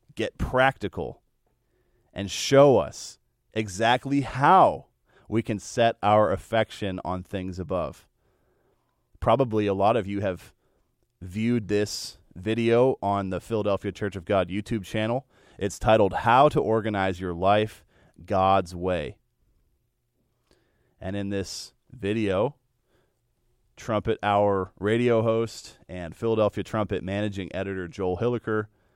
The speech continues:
covered a lot of this July twenty-sixth, twenty twelve Pastor General's report. So Mister Flurry writing.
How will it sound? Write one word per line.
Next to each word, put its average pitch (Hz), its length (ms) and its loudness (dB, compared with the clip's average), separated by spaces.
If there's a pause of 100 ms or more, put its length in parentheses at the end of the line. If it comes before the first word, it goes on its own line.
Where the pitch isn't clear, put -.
(1300)
covered 135 500 0
a 107 100 0
lot 123 360 4
of 107 280 0
this 98 480 -6 (100)
July 104 400 0
twenty-sixth, 110 960 -8
twenty 110 280 -8
twelve 90 600 -4 (460)
Pastor 107 420 -4
General's 98 480 -8
report. 82 400 -10 (880)
So 107 180 -4
Mister 110 360 -4
Flurry 104 420 -4
writing. 92 500 -2